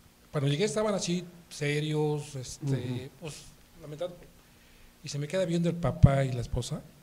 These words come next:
Speaker 1: Y en ese momento cambiaron, ¿no? Y como que no habían interpretado, no habían visto, bueno, ya, ya llegó, ese es el objetivo principal, ¿sabes qué? Ya estoy con mi Señor.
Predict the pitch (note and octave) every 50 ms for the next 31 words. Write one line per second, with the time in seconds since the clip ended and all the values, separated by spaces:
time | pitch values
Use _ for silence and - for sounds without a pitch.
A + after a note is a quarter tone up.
0 | - - - - - - - - - - - - - - - - - - - -
1 | - D3+ D#3 G3 A3+ G#3 G#3 G#3+ A#3 A3+ - F#3+ C#3 - A#3+ G3 F3 F3 G#3 B3+
2 | A3+ F3 E3 C#3+ - - E3+ D#3+ E3 E3 - - E3+ F3+ G#3+ A3 A3 A#3 A#3+ B3
3 | B3 A#3 G#3+ - - E3+ E3+ E3+ F#3 F#3 F3+ F#3 F#3+ B3 - C4+ - - E3+ D#3
4 | E3 F#3+ G3+ G#3+ G#3 G#3+ A3 G#3+ G#3+ G#3 G3+ F#3+ E3+ F#3 - - E3+ F#3+ G3 F#3+
5 | - - - - - - - - - - - - - - - - - D#3 B2+ D#3+
6 | F3 G3+ A#3 B3+ C#4 - - F3 G3 A#3 C4 B3 D#3 D#3 D#3 E3 E3+ - - -
7 | - - - - - - - F3 D3 - - G3+ F#3 D#3 - - C#3+ - D3 D#3+
8 | - - B2+ B2+ - - C3+ - - C3 C3+ C3 D3 C#3+ D3 D3 - - D#3+ D3+
9 | D3+ C#3+ - - C#3+ D3 - C#3+ C3+ B2+ B2 - - A#2 A#2+ C#3 E3+ G#3+ C4